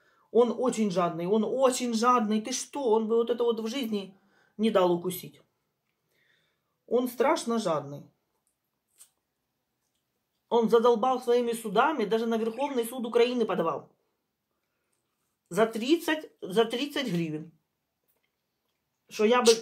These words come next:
и не связалась, я уже не знала, как отвязаться, а не отвяжется, отец.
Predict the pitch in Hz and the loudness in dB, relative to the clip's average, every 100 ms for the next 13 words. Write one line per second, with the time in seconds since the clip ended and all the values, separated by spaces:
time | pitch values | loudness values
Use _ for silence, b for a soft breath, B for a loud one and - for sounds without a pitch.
0 | - - 233 226 - 214 214 254 214 214 | -2 -10 -8 -6 -4 -2 2 2 2 0
1 | 214 220 220 226 214 190 208 208 226 233 | 0 -2 0 -2 -2 -6 -4 -2 0 0
2 | 208 202 220 226 202 196 208 165 175 185 | 0 0 0 -2 -4 -6 -8 -10 -10 -10
3 | 175 180 | -8 -8